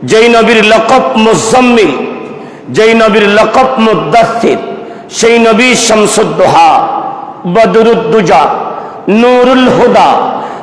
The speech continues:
নবী মুহাম্মদুর রাসূলুল্লাহ সাল্লাল্লাহু তাআলা আলাইহি ওয়াসাল্লামার রওজে পাক সোনার মদিনা জানাই লক্ষ কোটি সালাত ও সালাম।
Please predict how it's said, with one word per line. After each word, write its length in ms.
নবী 420
মুহাম্মদুর 840
রাসূলুল্লাহ 1000
সাল্লাল্লাহু 720
তাআলা 360
আলাইহি 400
ওয়াসাল্লামার 1000
রওজে 440
পাক 340
সোনার 440
মদিনা 480
জানাই 400
লক্ষ 320
কোটি 560
সালাত 560
ও 40
সালাম। 680